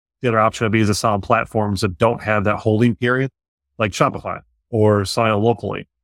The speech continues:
Like, those are a couple other ways that you can sell things. eBay, I think, is another one too that doesn't really have a, a huge, uh, reserve balance type issue. So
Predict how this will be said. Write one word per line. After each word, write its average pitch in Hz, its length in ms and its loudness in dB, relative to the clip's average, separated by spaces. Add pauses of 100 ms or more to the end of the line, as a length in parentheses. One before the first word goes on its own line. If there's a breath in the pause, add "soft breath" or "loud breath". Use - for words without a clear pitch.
Like, 104 140 -4
those 107 160 0
are 107 60 0
a 101 40 0
couple 110 260 0
other 104 180 4
ways 107 300 2
that 90 80 -4
you 98 80 -6
can 98 120 -4
sell 101 200 0
things. 110 180 -6
eBay, 113 280 0
I 101 40 2
think, 98 160 0
is 95 100 -4
another 98 200 2
one 95 180 0
too 107 240 -6
that 95 240 -2 (440)
doesn't 110 160 0
really 107 140 2
have 101 140 2
a, 95 100 -4 (140)
a 120 60 -6
huge, 107 480 -2 (260)
uh, 98 340 -2
reserve 107 300 2
balance 104 440 -2 (320)
type 104 160 0
issue. 104 320 -4 (640)
So 110 380 -2